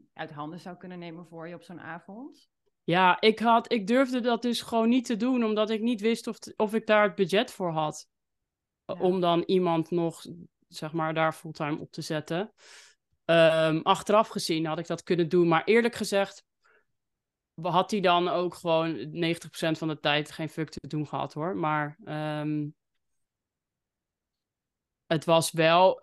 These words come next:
Speaker 2: kijk, van de locatie stond er nu iemand bij de ingang. Dat was wel echt noodzakelijk. Dat,
Speaker 1: Ja.
Speaker 2: dat had ik niet zelf kunnen doen, maar dat, dat wa-, het zat er gewoon bij in. Dus dat was heel fijn.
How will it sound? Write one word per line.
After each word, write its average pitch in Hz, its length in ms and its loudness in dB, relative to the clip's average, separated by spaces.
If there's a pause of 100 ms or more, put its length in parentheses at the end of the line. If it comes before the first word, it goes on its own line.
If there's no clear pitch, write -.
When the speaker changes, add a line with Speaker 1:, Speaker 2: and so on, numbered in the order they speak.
(120)
Speaker 2:
kijk, 175 220 -2
van 180 160 4
de 180 80 4
locatie 190 540 4
stond 185 280 -2
er 185 80 0
nu 180 120 2
iemand 175 260 0
bij 160 140 0
de 156 60 -4
ingang. 185 460 0
Dat 165 140 2
was 196 160 0
wel 180 160 2
echt 175 120 -4
noodzakelijk. 180 800 -2
Dat, 156 220 -2
Speaker 1:
Ja. - 60 -20
Speaker 2:
dat 160 180 -2
had 165 160 -4
ik 170 80 -8
niet 180 180 -4
zelf 170 300 -2
kunnen 170 240 -4
doen, 160 180 -4
maar 165 140 -2
dat, 156 200 -10
dat 160 180 -8
wa-, 151 100 -14
het - 180 -18
zat - 180 -12
er 160 80 -8
gewoon 151 160 -6
bij 143 180 -2
in. 156 120 -4
Dus 180 100 -6
dat 156 140 -8
was 160 140 -8
heel 165 120 -6
fijn. 156 400 -10